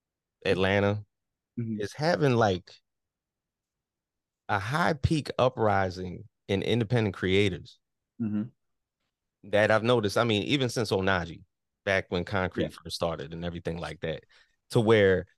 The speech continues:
Speaker 1: Dragon Con and Atlanta Comic Con have turned into almost like this mecca of creators that have,
Speaker 2: Mm-hmm.
Speaker 1: like, of course, surfaced over the past, pff, I'm gonna say since two thousand eighteen, and it's gotten
Speaker 2: Yeah.
Speaker 1: bigger.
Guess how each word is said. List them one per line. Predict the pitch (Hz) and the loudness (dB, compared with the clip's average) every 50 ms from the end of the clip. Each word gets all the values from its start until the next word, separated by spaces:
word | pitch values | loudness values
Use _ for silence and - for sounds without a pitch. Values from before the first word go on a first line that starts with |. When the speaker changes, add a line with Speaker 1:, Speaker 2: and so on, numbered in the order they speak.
| _ _ _ | _ _ _
Speaker 1:
Dragon | - 110 113 117 117 120 104 | 0 2 2 2 2 0 -2
Con | - 117 113 107 104 101 98 98 95 - | -2 -2 -2 0 0 0 0 0 -2 -4
and | - 87 92 90 90 | -4 -4 -4 -2 -2
Atlanta | 87 87 95 98 101 98 | -2 0 0 0 0 0
Comic | 92 - 107 101 98 98 90 | -2 -2 0 0 0 0 -2
Con | - 98 90 87 85 85 78 | -2 -4 -4 -2 -4 -6 -6
have | - - 104 87 - | -4 -4 -4 -4 -4
turned | - - 135 135 131 123 113 | -4 -2 0 2 2 2 0
into | 101 98 92 - - 107 95 95 | 0 -2 -2 -4 -4 -4 -2 0
almost | 95 95 92 92 87 - | 0 0 -2 -4 -4 -4
like | - 85 82 - | -4 -6 -6 -6
this | - 82 80 - | -10 -10 -10 -8
mecca | 87 92 127 156 - - 92 87 62 - - _ | -4 -4 -4 -2 -4 -4 -6 -8 -8 -10 -12 _
of | - 87 87 - | -6 -6 -6 -6
creators | - - 82 85 95 117 143 117 92 90 87 | -8 -6 -2 0 2 2 2 0 -2 -4 -6
that | 87 85 85 | -6 -6 -6
have, | 82 80 | -6 -8
Speaker 2:
Mm-hmm. | 80 113 135 - | -12 -14 -14 -14
Speaker 1:
like, | 85 80 69 _ _ _ _ _ - | -14 -16 -16 _ _ _ _ _ -18
of | - 90 - | -18 -16 -12
course, | - - 120 120 101 87 - - - _ _ _ _ _ _ _ _ _ | -6 -4 0 0 0 -2 -2 -8 -14 _ _ _ _ _ _ _ _ _
surfaced | - - - 127 139 151 - - 92 - - | -6 0 2 2 2 2 0 -4 -8 -4 -2
over | 98 95 85 90 | -4 -2 -2 -4
the | 90 90 | -6 -6
past, | - - 107 107 104 95 87 - - _ _ _ _ _ _ - | -4 0 0 2 2 0 -2 -4 -10 _ _ _ _ _ _ -14
pff, | - - - - _ _ _ _ _ _ _ _ _ _ - | -12 -12 -12 -16 _ _ _ _ _ _ _ _ _ _ -4
I'm | - 101 117 | -4 -2 0
gonna | 98 98 90 | 0 0 0
say | - - 90 | 0 -2 -2
since | 82 - 87 82 - | -4 -4 -8 -10 -10
two | - - - - 107 | -12 -10 -6 -4 -2
thousand | - 95 90 90 85 82 | 0 0 -2 -2 -4 -6
eighteen, | 85 85 78 - - 104 107 117 123 131 135 135 _ _ _ _ _ _ _ _ _ _ _ _ _ _ _ _ _ _ _ - | -8 -8 -8 -6 -4 -2 -2 -2 -4 -6 -8 -12 _ _ _ _ _ _ _ _ _ _ _ _ _ _ _ _ _ _ _ 0
and | 101 98 95 95 | 2 2 4 4
it's | 104 131 135 - | 2 2 0 0
gotten | - 117 101 95 - - | 0 0 0 0 0 -4
Speaker 2:
Yeah. | 85 80 80 - | -8 -12 -10 -4
Speaker 1:
bigger. | - 98 110 101 92 82 87 - | 0 0 0 0 -2 -6 -8 -10